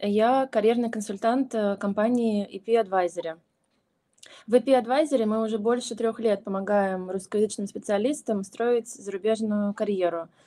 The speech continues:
начиная с Лондона и Великобритании, но сейчас уже работаем в Восточной Европе, в Германии, в Скандинавии и даже в Эмиратах. Каждый день мы работаем с очень, эм, смелыми и амбициозными клиентами, которые меняют карьеры,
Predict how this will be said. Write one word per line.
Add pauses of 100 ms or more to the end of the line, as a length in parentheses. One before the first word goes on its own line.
(160)
начиная
с
Лондона
и
Великобритании,
но
сейчас
уже
работаем
в
Восточной
Европе,
в
Германии, (280)
в
Скандинавии
и
даже
в
Эмиратах. (540)
Каждый
день
мы
работаем
с
очень,
эм,
смелыми
и
амбициозными
клиентами,
которые
меняют
карьеры,